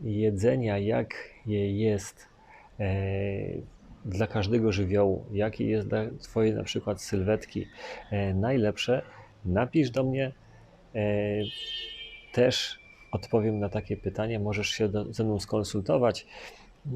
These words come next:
E, dwadzieścia minut będzie darmowe, później zadecydujesz, czy chcesz współpracy, e, czy nie.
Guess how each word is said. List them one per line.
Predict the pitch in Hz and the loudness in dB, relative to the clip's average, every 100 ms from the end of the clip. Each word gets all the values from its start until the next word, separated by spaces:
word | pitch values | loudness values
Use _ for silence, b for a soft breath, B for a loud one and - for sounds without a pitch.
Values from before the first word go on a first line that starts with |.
| 117 | -2
E, | 104 101 101 101 101 | 0 0 -2 -2 -2
dwadzieścia | 98 95 107 123 - 113 | -2 0 0 2 0 -2
minut | 110 104 | 0 0
będzie | 104 95 | 0 -2
darmowe, | 101 139 131 113 | 0 0 2 0
później | 117 101 104 | 0 0 0
zadecydujesz, | 98 98 104 - 107 110 98 | 0 0 -2 -2 0 2 0
czy | - 98 | -2 -6
chcesz | - 107 98 - - - - | -2 -2 -2 -4 -8 -10 -10
współpracy, | - 117 117 131 131 - 113 107 B B B - | -2 2 4 4 0 2 0 0 B B B -4
e, | 104 104 101 | 0 0 0
czy | 98 - 98 95 | -2 0 2 2
nie. | 104 156 143 | 2 2 0